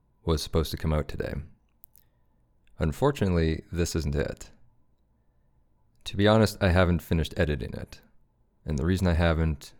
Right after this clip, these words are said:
is because I've been dealing with a lot of shit in my life over the past couple weeks. Mental health shit, specifically. It's something I've struggled with for a long time, but never talked about. Not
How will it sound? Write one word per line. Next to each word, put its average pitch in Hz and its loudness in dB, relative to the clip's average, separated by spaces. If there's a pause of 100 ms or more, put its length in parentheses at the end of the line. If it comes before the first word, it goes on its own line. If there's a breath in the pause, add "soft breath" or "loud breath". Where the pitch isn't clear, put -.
(160)
is 76 0
because 85 -2
I've 98 -6
been 107 -2
dealing 104 2
with 85 0
a 90 -4
lot 78 0
of 76 -4
shit - -2
in 78 -6
my 71 -2
life - -4
over - -8
the 69 -6
past - -4
couple - -8
weeks. - -14 (1080)
Mental 87 2
health 80 2
shit, - -8
specifically. - -8 (1900 soft breath)
It's 107 0
something 107 2 (140)
I've 85 2
struggled 90 2
with 82 0
for 82 -2
a 80 4
long 73 0
time, - -2 (180)
but 82 -2
never 78 0
talked 80 -2
about. - -8 (160)
Not 78 0